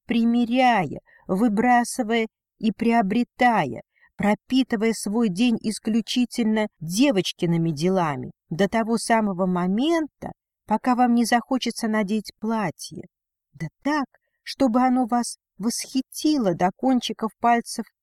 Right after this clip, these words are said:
ног, до макушки. Именно в этот момент ваша женская энергия будет на пике. Считайте, что у вас получилось. Вот на такую женщину приходят дети.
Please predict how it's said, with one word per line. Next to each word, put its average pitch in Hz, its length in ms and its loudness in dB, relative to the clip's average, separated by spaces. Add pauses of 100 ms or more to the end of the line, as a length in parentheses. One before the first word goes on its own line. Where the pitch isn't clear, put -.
(100)
ног, 247 460 0 (240)
до 220 180 2
макушки. 269 880 -4 (560)
Именно 190 560 2 (180)
в 160 240 -4
этот - 360 0
момент 180 480 0
ваша 180 300 -2
женская 190 560 -4
энергия 190 640 0
будет 190 420 -4
на 226 180 -2 (120)
пике. 240 460 -4 (460)
Считайте, 185 720 -2 (160)
что - 240 -4
у 185 40 -2
вас 208 220 -6
получилось. 143 800 -10 (500)
Вот 254 260 2 (260)
на 240 160 0
такую 262 600 0
женщину 143 760 -8 (800)
приходят 220 600 -2
дети. 147 520 -10